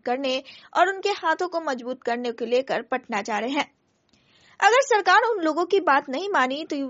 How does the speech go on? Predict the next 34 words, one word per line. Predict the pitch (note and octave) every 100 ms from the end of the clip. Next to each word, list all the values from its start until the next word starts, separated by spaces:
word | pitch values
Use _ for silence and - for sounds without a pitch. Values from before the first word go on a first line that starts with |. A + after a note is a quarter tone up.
| A3+
वह | C#4 D4+
प्रखंड | B3 A#3+ C4+ B3 C4
स्तर | B3+ C4 C#4
पर | C4 A3
भी | A#3+ A#3
धरना | C#4 B3+ A3+ A3+
प्रदर्शन | A3+ A#3+ B3 B3+ A3+
करेंगे। | A3+ G#3+ A#3 B3+ - _ _ _ _ _ _ _ -
धरना | A3+ B3 B3+
पर | B3+ B3+
बैठे | A#3+ A#3+ C4 D4
प्रशांत | E4 C#4+ D4 B3 C4+
किशोर | B3+ B3 A#3+
का | A#3+
कहना | A#3+ C4+ F#4+
है | F#4+ D#4 E4 - _ -
कि | F4+ B3
जब | E4+ F4+
तक | G4 G4 C#4+
बच्चों | C4+ C4+ D#4+
का | D#4
न्याय | B3+ B3 A#3+
नहीं | A3+ D4+ F#4
मिलता | C#4 B3+ C4 C4+ - _ -
तब | F#4+ -
तक | E4 C#4
वह | B3+ A#3 -
अनशन | D4+ D4+ A#3
पर | A#3 A#3
बैठे | B3 D#4+ B3
रहेंगे। | G3+ A#3+ A3 C4+ - - - - - - - - -
जन | G4+ D#5
स्वराज | - A4 A4 B4+ -
ने | G#4